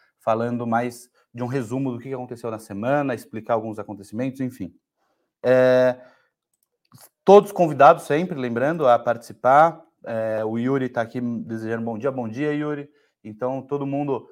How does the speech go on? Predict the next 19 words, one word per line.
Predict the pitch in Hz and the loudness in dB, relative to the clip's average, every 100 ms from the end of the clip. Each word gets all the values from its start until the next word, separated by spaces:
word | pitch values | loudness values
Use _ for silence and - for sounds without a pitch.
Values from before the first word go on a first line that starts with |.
| _ | _
se | _ | _
quiser | 120 123 | -10 -10
tirar | 123 123 110 | -6 -4 -2
dúvidas, | 120 151 135 120 117 | -2 -4 -2 -4 -6
enfim, | 117 110 101 | -10 -10 -10
podem | 98 117 123 127 | -10 -6 -6 -4
enviar | 117 117 | 0 -2
mensagem | 113 107 113 120 120 | -2 -4 -4 -2 -4
à | 117 | -8
vontade | 120 107 113 120 - | -8 -4 -4 -4 -12
que | 123 120 _ _ - | -12 -12 _ _ -12
a | 101 | -10
gente | 110 110 | -8 -6
vai | 110 | -4
tá | 113 | -4
aqui | 113 | -6
acompanhando. | 110 113 113 127 95 78 _ _ _ _ _ _ _ _ _ _ _ _ - | -8 -6 -2 -2 -2 -8 _ _ _ _ _ _ _ _ _ _ _ _ 4
Pra | 196 | 4
começar, | 208 202 170 - 156 160 - | 4 2 0 0 2 2 2